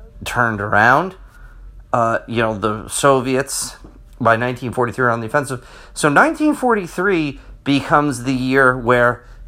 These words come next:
the Allies take the advantage. Uh, they go on the initiative, and there will never be another major effort. It's not like World War One, where,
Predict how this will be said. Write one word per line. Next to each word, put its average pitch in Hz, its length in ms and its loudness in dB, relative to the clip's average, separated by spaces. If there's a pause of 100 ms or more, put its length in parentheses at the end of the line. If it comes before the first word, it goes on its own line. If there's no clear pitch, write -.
the 117 480 -4
Allies 123 760 2 (680)
take 143 320 0 (800)
the 120 420 -4
advantage. 104 680 -6 (540)
Uh, 113 240 2
they 131 240 0
go 156 260 6
on 151 180 2
the 143 120 -4
initiative, 120 760 -2 (500)
and 131 420 2
there 143 300 2
will 208 160 4
never 208 380 2
be 185 140 -4
another 147 520 2
major 135 880 0 (340)
effort. 131 340 2
It's 107 160 -6
not 233 100 4
like 311 160 2
World 254 200 4
War 202 180 2
One, 120 420 0 (520)
where, 139 460 0